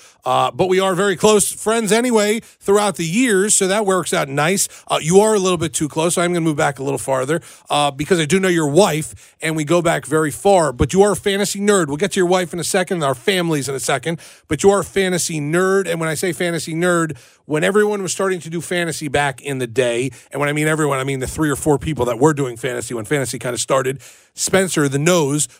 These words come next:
was one of those guys that was going in the box scores in the newspaper to write down yardage, to write down how many passing yards a guy had, touchdowns, interceptions, a fumble, whatever it was. He was the dork back then. He's the fantasy nerd.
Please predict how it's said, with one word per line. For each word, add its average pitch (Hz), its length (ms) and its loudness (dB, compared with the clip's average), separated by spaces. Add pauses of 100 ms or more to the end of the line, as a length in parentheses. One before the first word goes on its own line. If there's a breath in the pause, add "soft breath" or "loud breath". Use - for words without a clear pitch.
was 156 180 -2
one 180 140 2
of 180 60 2
those 170 180 2
guys 175 380 0
that 151 140 -2
was 151 200 0
going 185 260 2
in 185 140 -4
the 160 100 -4
box 185 380 2
scores 127 440 0
in 147 60 -4
the 135 80 -4
newspaper 139 600 0 (180 loud breath)
to 160 140 2
write 175 260 2
down 151 240 -2
yardage, 123 520 0
to 160 120 2
write 175 260 0
down 151 280 -2 (180 loud breath)
how 175 140 -4
many 185 160 -2
passing 156 480 -2
yards 147 260 0
a 127 60 -10
guy 143 220 0
had, 135 260 -2 (160 loud breath)
touchdowns, 156 580 0
interceptions, 151 580 -2
a 135 60 -2
fumble, 156 380 0
whatever 151 260 0
it 139 80 -2
was. 143 240 0 (240 loud breath)
He 214 160 2
was 214 280 4
the 175 120 0
dork 180 300 4
back 175 260 0
then. 208 240 2
He's 170 160 0
the 139 80 -4
fantasy 160 400 -2
nerd. 202 380 2